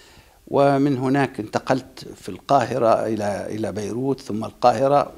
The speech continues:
مبعوث، آه، لأنه الذين يتجاوزوا معدل معين في الكويت كانوا يرسلوا في بعثات دراسية في ذلك الوقت، لم تكن الجامعات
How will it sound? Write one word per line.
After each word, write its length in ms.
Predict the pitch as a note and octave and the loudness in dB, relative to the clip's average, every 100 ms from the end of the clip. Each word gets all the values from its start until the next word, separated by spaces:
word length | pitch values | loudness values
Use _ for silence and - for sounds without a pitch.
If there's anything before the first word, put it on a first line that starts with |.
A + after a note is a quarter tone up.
| A#2+ | -12
مبعوث، 680 | B2 B2 C3+ F3 - - - - - - - - - | -6 -2 4 4 4 -12 -20 -20 -20 -20 -20 -20 -8
آه، 300 | A2 A2 G2 | -2 2 2
لأنه 440 | F2 B2+ C3 C#3 | 2 2 2 2
الذين 460 | C3 B2 B2+ D3 C#3 | 0 0 0 2 4
يتجاوزوا 920 | B2+ A#2+ A#2+ A2+ D3+ D3+ C3 A#2+ A#2+ | 6 4 2 0 4 6 4 2 -2
معدل 460 | A#2+ A#2 C3+ B2+ A#2+ | 2 2 2 0 0
معين 440 | A2 B2+ B2+ G#2+ | 0 0 0 -2
في 200 | - - | -4 -8
الكويت 440 | G2+ - A#2 E3+ E3+ | -10 -4 2 2 2
كانوا 260 | E3+ D#3 | 0 2
يرسلوا 320 | C#3+ C#3+ G#2 | 0 -2 -6
في 120 | A#2 G#2+ | -4 -4
بعثات 360 | A2 - B2 | -4 2 0
دراسية 500 | F2+ G#2+ A2+ - A#2 | 0 -6 -6 -4 -6
في 140 | A2+ A2 | -6 -6
ذلك 320 | A#2+ - - | -6 -6 -12
الوقت، 300 | - - - | -4 -4 -4
لم 140 | - D3 | -4 -2
تكن 280 | C3 - | -2 -4
الجامعات 520 | A#2+ B2 B2 G#2+ B2+ | -6 -2 -2 0 -4